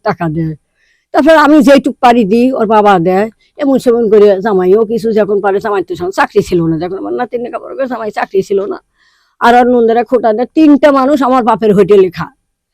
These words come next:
তিনটা মানুষ আমার বাপের হোটেলে খায়, মানে ওর মেয়ে, ওর স্বামী, উই আমাকে আবার কয়, "দাদি, আমরা তিনজন খাই তো, খালি রূপকথার মুখটা খালি আমার খোটা দেয়।" যেমন, "তাহলে তুমি এটি থাকো, তাহলে ওরা দুইজন খায়, না হলে ঈশাক লিয়ে আসো, লিয়ে এসে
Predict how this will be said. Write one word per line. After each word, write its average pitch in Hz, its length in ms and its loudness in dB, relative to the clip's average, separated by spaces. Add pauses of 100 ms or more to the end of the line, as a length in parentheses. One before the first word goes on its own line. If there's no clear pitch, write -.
(420)
তিনটা 311 280 4 (100)
মানুষ 262 160 0 (100)
আমার 254 180 0
বাপের 196 260 0
হোটেলে 185 340 0
খায়, 170 200 -10
মানে 262 140 -2 (200)
ওর 240 140 0
মেয়ে, 262 240 4 (440)
ওর 214 140 -8
স্বামী, 247 280 2
উই 247 200 2 (560)
আমাকে 220 260 -4
আবার 233 160 0
কয়, 160 280 -4 (340)
"দাদি, 202 260 0 (100)
আমরা 202 240 0
তিনজন 214 380 2
খাই 226 220 0
তো, 254 60 -2 (140)
খালি 202 200 -2
রূপকথার 214 540 -6
মুখটা 196 280 -6 (100)
খালি 196 200 -4
আমার 185 180 -12
খোটা 202 220 -2 (100)
দেয়।" 180 140 -18 (340)
যেমন, 240 140 -4 (140)
"তাহলে 285 260 0
তুমি 320 200 2
এটি 302 200 -2
থাকো, 240 240 2 (240)
তাহলে 285 220 0
ওরা 254 180 0
দুইজন 220 320 2
খায়, 208 180 0 (100)
না 220 80 -4
হলে 233 180 0 (400)
ঈশাক 233 220 -8
লিয়ে 262 220 -2
আসো, 180 220 -8
লিয়ে - 160 -4
এসে - 120 -14